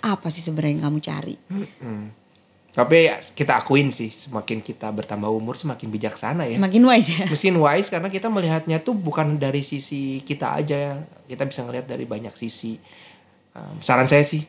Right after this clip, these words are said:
Speaker 2: sa-, baca buku yang rada banyak tuh, pengetahuan yang banyak, biar bisa ngelihat dari banyak sisi, biar kita nggak, apa ya, di
Speaker 1: Dunia tuh bukan cuma tentang kamu
Speaker 2: Mm-mm,
Speaker 1: gitu ya.
Speaker 2: bener.
Speaker 1: Dan pertanyaan terakhir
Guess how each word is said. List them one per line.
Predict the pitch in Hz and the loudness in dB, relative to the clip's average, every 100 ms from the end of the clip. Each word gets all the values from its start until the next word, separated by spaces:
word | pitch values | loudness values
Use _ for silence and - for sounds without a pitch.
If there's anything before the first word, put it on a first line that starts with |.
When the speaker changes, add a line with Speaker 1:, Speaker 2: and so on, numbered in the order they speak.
| _ _ | _ _
Speaker 2:
sa-, | - - 123 120 120 | -12 2 4 4 4
baca | 123 110 - | 2 2 2
buku | 123 117 - 131 | 0 -2 0 2
yang | 117 | 2
rada | 107 107 | 0 0
banyak | 113 95 87 92 127 - | 0 -2 -4 -4 -4 -6
tuh, | - 101 | -14 -12
pengetahuan | 110 104 101 107 | -10 -6 -4 -2
yang | 107 | -2
banyak, | 101 87 110 - | -4 -6 -10 -10
biar | 123 110 | -10 -10
bisa | 113 120 | -10 -12
ngelihat | 117 120 | -10 -10
dari | 123 120 | -10 -10
banyak | 123 120 120 | -10 -12 -12
sisi, | - 165 - 123 | -12 -10 -10 -12
biar | - 127 117 | -10 -10 -8
kita | - 127 127 123 - _ _ _ | -8 -6 -4 -6 -10 _ _ _
nggak, | 139 135 123 123 - _ _ _ _ _ _ _ _ | -10 -6 -4 -6 -10 _ _ _ _ _ _ _ _
apa | 139 151 123 | -2 -2 -2
ya, | 123 | 0
di | 123 131 135 135 135 | 0 2 2 2 6
Speaker 1:
Dunia | 165 214 220 | 10 10 8
tuh | 254 | 6
bukan | 294 196 185 | 4 4 2
cuma | 180 170 | 0 -4
tentang | 170 170 | -2 -2
kamu | 170 175 208 185 | 0 2 2 2
Speaker 2:
Mm-mm, | 170 | 0
Speaker 1:
gitu | 160 | 0
ya. | - 110 | -2 -4
Speaker 2:
bener. | 220 - - _ _ _ _ - - - - | -6 -10 -18 _ _ _ _ -20 -20 -20 -10
Speaker 1:
Dan | - 208 | 6 6
pertanyaan | 214 220 214 | 8 6 4
terakhir | 208 196 - | 4 2 4